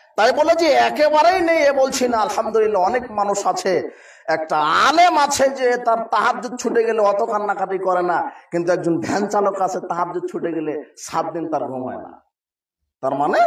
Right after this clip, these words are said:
আলেমের চাইতে ভ্যান চালকের ঈমান কি বেশি? আল্লাহর নিকটে, এ, এলেম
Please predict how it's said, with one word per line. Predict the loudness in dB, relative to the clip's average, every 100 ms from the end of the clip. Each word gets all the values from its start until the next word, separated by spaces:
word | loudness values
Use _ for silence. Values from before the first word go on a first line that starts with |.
| 0 -6 -10 -2
আলেমের | 0 2 2 0
চাইতে | 0 0
ভ্যান | -2 -2 -4
চালকের | 0 0 0 0
ঈমান | 0 2 0
কি | 0 0 0 -4 -12 _ _
বেশি? | -14 -14 -14 -20 -20 _ -20 -20 -18 -20 -20 -20 -20 -20 -20 -20 -12 -6
আল্লাহর | -2 0 -2
নিকটে, | -4 -6 -4 -4 -4 -12 _ -12
এ, | -12 -4
এলেম | 2 4 4 4